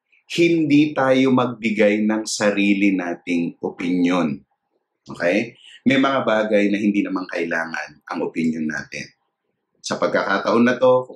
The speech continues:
meron tayong tropa na nahihirapang mag-open up sa atin, ang kailangan lang niya ay yung may makikinig sa kanya,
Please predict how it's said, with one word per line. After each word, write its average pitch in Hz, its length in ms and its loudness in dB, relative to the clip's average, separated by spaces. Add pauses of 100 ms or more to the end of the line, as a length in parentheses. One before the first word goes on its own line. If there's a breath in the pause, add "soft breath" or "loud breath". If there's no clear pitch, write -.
meron 90 240 -2
tayong 101 320 0
tropa 110 640 0
na 87 80 -6
nahihirapang 95 800 -2
mag-open 131 560 -2
up 147 80 -4
sa 151 320 -2
atin, 117 400 -4
ang 90 160 -12
kailangan 87 640 -2
lang 165 320 2
niya 110 320 -2 (320)
ay 87 240 -4
yung 87 160 -2
may 80 240 -4
makikinig 110 560 -2
sa - 80 -2
kanya, 143 560 0